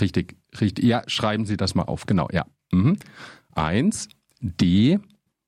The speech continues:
eins null T. Mhm, mhm. Ja, ja, äh,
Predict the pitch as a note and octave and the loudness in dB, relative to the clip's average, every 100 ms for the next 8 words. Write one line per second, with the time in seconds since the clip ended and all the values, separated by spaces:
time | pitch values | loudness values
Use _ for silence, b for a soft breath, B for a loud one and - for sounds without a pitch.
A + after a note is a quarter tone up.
0 | _ - D#2+ F2 B2 F3 - - - _ | _ -8 -4 0 0 0 -4 -8 -14 _
1 | _ F2 F2 F#2+ A2 C3+ C#3+ - _ _ | _ 0 2 4 4 2 -2 -12 _ _
2 | _ _ - G#2+ D2+ C#2 _ _ _ _ | _ _ 0 0 0 -4 _ _ _ _
3 | _ _ _ _ F2+ A2+ G3+ - _ _ | _ _ _ _ 0 2 0 -6 _ _
4 | - G#2 F3 - - _ _ _ _ _ | 0 2 2 -2 -14 _ _ _ _ _
5 | - - _ _ _ G#2 G#2 A2 E2 - | -20 -20 _ _ _ 0 2 2 -2 -6
6 | - G#2 G#2+ A2 | -2 0 2 0